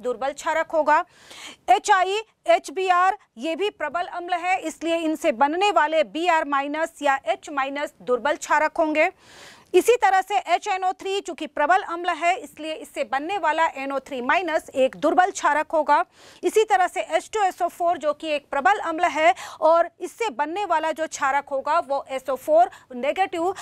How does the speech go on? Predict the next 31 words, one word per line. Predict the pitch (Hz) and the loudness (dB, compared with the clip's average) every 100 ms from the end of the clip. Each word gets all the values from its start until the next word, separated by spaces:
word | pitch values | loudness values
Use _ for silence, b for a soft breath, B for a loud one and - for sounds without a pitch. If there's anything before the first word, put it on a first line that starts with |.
| B | B
या | 254 294 294 | 2 4 4
एस | 294 320 349 | 4 2 2
ओ | |
फ़ोर | 359 320 311 | 0 0 0
टू | 311 | -6
माइनस | 277 262 277 403 - | -6 -4 0 -2 -2
या | 269 294 | -6 -6
एक | 269 277 208 | -6 -8 -6
दुर्बल | 262 233 302 | -6 -2 -2
क्षारक | - - 220 269 - - | -2 -2 0 0 -2 -4
होगा। | 208 202 185 B B B - | -4 -4 -8 B B B 2
तो | 381 | 4
यहाँ | 330 320 427 415 | 4 2 2 2
पर | |
हम, | 392 403 427 B B | 0 -2 -4 B B
अ, | 294 285 285 277 269 254 _ 269 - 311 | 0 2 4 4 4 0 _ -20 -20 -6
यदि | 262 240 311 403 | -4 2 2 2
हमें, | 403 349 349 381 - - | 0 2 2 2 -2 -14
अ, | 262 262 247 240 | -10 -6 -6 -4
मुख्य | 269 427 - | -2 -2 -2
अम्ल | - 311 370 381 | -2 0 0 0
की | 339 339 359 | -2 0 -2
प्रबलता | 370 _ 294 269 320 311 359 | -2 _ 0 4 2 4 0
पता | - 254 330 | 0 -4 2
हो | 370 330 330 359 311 | 0 0 -6 -6 -6
तो | |
हम | 285 302 | -6 -4
ये | 294 285 | -4 -2
जान | 269 311 | -2 -2
सकते | 359 370 - 302 | -2 -4 -4 -8
हैं | 277 339 | -4 -6